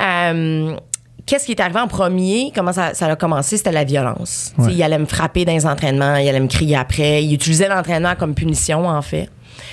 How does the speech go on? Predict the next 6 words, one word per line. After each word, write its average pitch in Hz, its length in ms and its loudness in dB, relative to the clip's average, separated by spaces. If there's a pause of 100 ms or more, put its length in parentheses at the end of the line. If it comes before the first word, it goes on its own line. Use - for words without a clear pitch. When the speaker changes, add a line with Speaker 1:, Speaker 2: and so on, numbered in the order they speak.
Speaker 2:
Mhm. 127 180 2
Speaker 1:
Mais 185 260 2
il 180 80 2
était 185 180 2
super 214 680 -2 (920)
violent, 151 500 -2